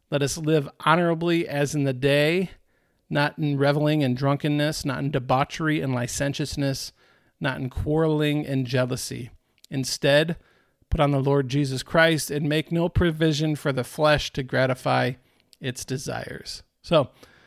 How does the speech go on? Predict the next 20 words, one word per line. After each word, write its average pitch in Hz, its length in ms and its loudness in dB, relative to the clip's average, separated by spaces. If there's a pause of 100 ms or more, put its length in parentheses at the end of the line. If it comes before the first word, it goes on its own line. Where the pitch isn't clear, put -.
(220)
uh, 123 220 -2 (400)
this 160 120 -2
understanding 185 540 6
is, 143 120 2
like, 139 200 2 (440)
that 147 280 4 (380)
you're 202 280 8
gonna, 202 320 8
you're, 180 400 6 (320)
you 175 200 6
want 180 280 6
to 220 80 4
come 202 220 4
across 175 440 4
as 151 120 0
a 156 60 0
good 156 340 2
person. 143 480 2
And 143 220 -2
so, 151 440 2